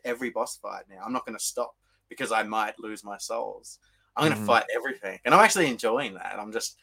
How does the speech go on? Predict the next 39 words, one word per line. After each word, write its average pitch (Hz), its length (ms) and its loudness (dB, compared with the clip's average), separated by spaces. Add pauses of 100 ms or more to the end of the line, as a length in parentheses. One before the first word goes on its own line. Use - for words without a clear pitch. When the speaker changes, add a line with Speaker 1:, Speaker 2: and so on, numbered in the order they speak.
(120)
Speaker 2:
Mm. 110 180 -2
Speaker 1:
rushing 123 360 6
into 123 140 2
everything, 113 440 2
not 120 220 -2
caring, 110 540 2
because 98 220 -12
it's - 140 -8
almost 110 320 -2
like 110 240 -2
you, 101 180 -8
you're 110 140 -8
safe 113 440 2 (180)
because 101 260 -12
you 104 80 -12
can 101 60 -16
just 104 140 -12
get - 120 -10
back 107 200 -6
to - 60 -20
that 117 180 -10
point. 110 240 -14 (600)
It's - 100 -6
an 226 60 10
interesting 233 420 4
feature, 190 320 0
but 120 100 2
I 139 60 0
kinda 139 240 -2
like 123 220 -6
it. - 180 -14 (1200)
Speaker 2:
Yes, 160 600 6
and 139 140 6
I'll 147 140 12
be 170 100 10
honest 156 280 6
with 131 140 -2
you, 127 180 4
I, 113 180 6